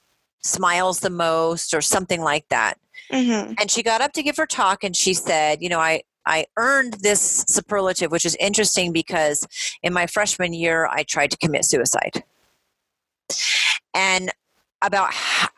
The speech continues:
Speaker 1: and what a dark place she was as, like, a fourteen-year-old,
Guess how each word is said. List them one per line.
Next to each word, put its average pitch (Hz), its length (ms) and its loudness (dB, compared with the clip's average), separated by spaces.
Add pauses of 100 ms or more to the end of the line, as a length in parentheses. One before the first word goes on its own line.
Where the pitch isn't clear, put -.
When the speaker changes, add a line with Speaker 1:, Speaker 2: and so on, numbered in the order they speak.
(120)
Speaker 1:
and 196 360 0
what 214 160 0
a 220 80 2
dark 175 440 -2
place 180 260 0
she - 220 0
was 147 380 0
as, 156 140 0
like, 160 120 -2
a 151 40 0
fourteen-year-old, 151 1000 0